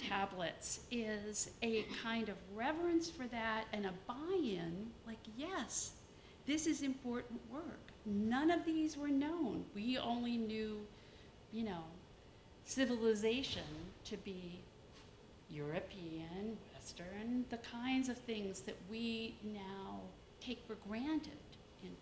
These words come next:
terms of questioning and understanding. And that that serious purpose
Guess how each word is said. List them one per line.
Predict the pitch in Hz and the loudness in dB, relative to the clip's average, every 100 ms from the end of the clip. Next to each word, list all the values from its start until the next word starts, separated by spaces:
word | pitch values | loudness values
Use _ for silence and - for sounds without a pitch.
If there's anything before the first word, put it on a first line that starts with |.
| - | -12
terms | 185 175 - | -10 -8 -6
of | 180 160 160 - - - | -6 -6 -8 -14 -16 0
questioning | 202 196 - 185 175 165 160 160 156 | 2 2 0 -2 0 -2 -2 -4 -6
and | 147 143 151 - | -8 -10 -12 -8
understanding. | 165 151 - - 160 151 147 139 139 - - - - - - - | -6 -4 -6 -6 -4 -4 -4 -6 -8 -12 -16 -16 -16 -16 -12 -2
And | 214 208 202 202 196 - - - - - - - - - | 2 4 4 4 0 -6 -14 -16 -16 -16 -18 -18 -14 0
that | 240 233 - - | 0 0 -6 0
that | 214 254 277 - - - - | 0 2 2 0 -6 -16 -14
serious | - - - - - - 262 285 269 220 - | -8 -4 -2 -4 -4 0 2 4 4 2 0
purpose | - - 262 - 196 180 185 - | -6 -2 -2 0 -2 0 0 -2